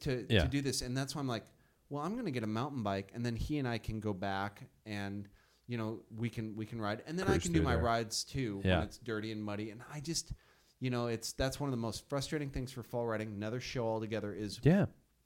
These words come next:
Speaker 1: when you go out in that rain, it's awesome
Speaker 2: Oh.
Speaker 1: for that ride, but then
Speaker 2: For
Speaker 1: you
Speaker 2: your
Speaker 1: gotta
Speaker 2: road bike?
Speaker 1: break, yeah, then you gotta break
Speaker 2: Oh.
Speaker 1: everything down
Speaker 2: Shit,
Speaker 1: afterwards.
Speaker 2: yeah.
Speaker 1: It's a
Speaker 2: Oh, no, I
Speaker 1: three-hour
Speaker 2: agree.
Speaker 1: ride and a four-hour clean.
Speaker 2: Yeah, no, I
Speaker 1: And
Speaker 2: agree a hundred percent.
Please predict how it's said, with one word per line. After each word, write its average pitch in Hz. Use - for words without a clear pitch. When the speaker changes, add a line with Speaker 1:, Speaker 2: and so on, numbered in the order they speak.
Speaker 1:
when 123
you 110
go 127
out 135
in 135
that 123
rain, 117
it's -
awesome 127
Speaker 2:
Oh. 95
Speaker 1:
for 120
that 120
ride, 131
but 110
then 127
Speaker 2:
For 139
Speaker 1:
you 123
Speaker 2:
your 110
Speaker 1:
gotta 113
Speaker 2:
road 127
bike? 143
Speaker 1:
break, -
yeah, 151
then 117
you 113
gotta 98
break 98
Speaker 2:
Oh. -
Speaker 1:
everything 165
down 120
Speaker 2:
Shit, 117
Speaker 1:
afterwards. 110
Speaker 2:
yeah. 180
Speaker 1:
It's 131
a -
Speaker 2:
Oh, 139
no, 123
I 120
Speaker 1:
three-hour -
Speaker 2:
agree. -
Speaker 1:
ride 147
and 104
a 95
four-hour 131
clean. 104
Speaker 2:
Yeah, 269
no, 247
I 214
Speaker 1:
And 220
Speaker 2:
agree 196
a 190
hundred 190
percent. 190